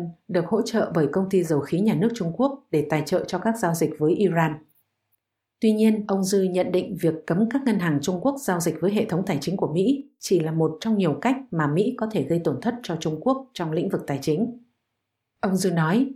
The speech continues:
các biện pháp trừng phạt tài chính có thể được thực hiện dưới nhiều hình thức khác nhau nhằm vào các ngân hàng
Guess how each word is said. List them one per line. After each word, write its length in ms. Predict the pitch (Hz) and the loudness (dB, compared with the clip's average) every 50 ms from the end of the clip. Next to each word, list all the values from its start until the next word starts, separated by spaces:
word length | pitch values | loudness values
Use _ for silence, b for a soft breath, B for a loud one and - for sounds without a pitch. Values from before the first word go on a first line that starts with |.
| - - | -8 -2
các 140 | - 285 294 285 | 0 0 2 2
biện 160 | 208 - - | 0 0 0
pháp 200 | - 254 269 285 285 | 0 2 2 2 2
trừng 180 | - - 165 156 | 0 -2 -2 0
phạt 140 | - 160 160 - | 0 0 2 2
tài 100 | 160 151 | 0 0
chính 320 | 156 - 165 175 233 277 277 - | 0 0 2 2 4 2 2 0
có 100 | 233 226 | -2 0
thể 180 | 233 220 165 | 2 2 2
được 160 | 147 160 156 - | 2 2 0 0
thực 120 | - 156 - | -2 -4 0
hiện 260 | 185 175 170 175 - | 0 0 0 0 -2
dưới 220 | - 165 175 226 | 0 4 4 6
nhiều 180 | 247 226 185 160 | 6 6 4 4
hình 200 | 147 160 147 143 | 2 2 0 2
thức 140 | - 226 233 | 0 0 0
khác 100 | 240 254 247 233 | 0 -2 0 2
nhau 340 | 196 180 180 180 180 - - | 2 4 2 2 0 -6 -4
nhằm 260 | - 190 185 180 175 | 0 0 2 2 2
vào 180 | 170 175 165 165 | 0 0 0 0
các 120 | - 254 254 262 | 0 -2 0 2
ngân 120 | 233 214 | 2 2
hàng 300 | 175 170 180 160 151 147 | 2 2 0 0 0 0